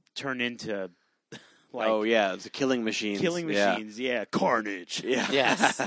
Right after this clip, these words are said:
Speaker 2: <laughs> Oh, yeah, it was like, uh, fluff, rinse cycle, carnage.
Speaker 1: Carnage.
Speaker 3: Yes.
Speaker 1: <laughs> But the, the best part was, <laughs> the best part was they get away from the washers and the dryers and, you know, the refrigerators, and they're in a dark room,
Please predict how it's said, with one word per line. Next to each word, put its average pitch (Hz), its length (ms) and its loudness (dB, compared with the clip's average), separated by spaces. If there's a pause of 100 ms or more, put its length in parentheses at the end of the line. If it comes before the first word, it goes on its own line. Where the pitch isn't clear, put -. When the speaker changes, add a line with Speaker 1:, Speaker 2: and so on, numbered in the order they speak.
Speaker 2:
<laughs> - 420 -2
Oh, 139 60 2
yeah, 135 160 6
it - 20 6
was 131 100 2
like, 123 200 0
uh, 110 200 2
fluff, 127 580 2
rinse 120 320 2
cycle, 120 600 4
carnage. 101 540 2
Speaker 1:
Carnage. 147 280 2
Speaker 3:
Yes. 104 440 4 (180)
Speaker 1:
<laughs> - 180 -4
But 156 120 -2
the, 151 100 0
the 127 160 -10
best 151 280 0
part 123 260 0
was, 104 480 -4 (300)
<laughs> - 340 -10
the 131 120 -8
best - 320 -6
part 110 200 -4
was 101 340 -6 (440)
they 123 100 -4
get 139 140 -2
away 135 220 2
from 135 140 -10
the 131 60 0
washers 110 540 0
and 110 100 -12
the 107 60 -12
dryers 104 800 -2
and, 101 280 -14
you 104 120 -12
know, 104 300 -8
the 101 160 -6
refrigerators, 98 960 -6 (400)
and 107 100 -10
they're 113 100 -2
in 123 60 -2
a 117 40 -4
dark 113 360 0
room, 98 420 -10